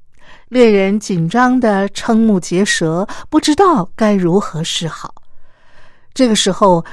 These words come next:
刚好有个破掉的蜂窝，蜂蜜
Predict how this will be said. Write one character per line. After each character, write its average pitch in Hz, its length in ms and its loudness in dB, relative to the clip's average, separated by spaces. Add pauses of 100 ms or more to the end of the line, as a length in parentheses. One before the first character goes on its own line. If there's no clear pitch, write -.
刚 254 220 2
好 165 520 -2
有 185 200 2
个 185 220 -2
破 302 320 2
掉 202 220 -2
的 165 100 -6
蜂 277 320 -2
窝， 311 360 4 (380)
蜂 240 300 2
蜜 214 340 0